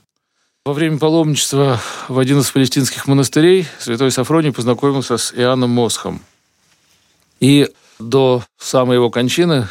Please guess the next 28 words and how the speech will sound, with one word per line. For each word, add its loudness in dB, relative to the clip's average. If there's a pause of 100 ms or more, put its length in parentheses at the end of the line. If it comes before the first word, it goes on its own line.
Иоанн 0
Мосх 0
скончался -2
в -10
шестьсот -2
девятнадцатом -2
году, -2 (300)
они -4
оставались -2
самыми -2
близкими -2
друзьями. -2 (540)
Вместе 2
они 2
отправились -2
в -8
Египет, -2 (100)
где -2
преподобный -2 (220)
Иоанн 0
Мосх 0
начал -2
сбор -2
материалов 2
для -10
своей -2
знаменитой -2
книги -2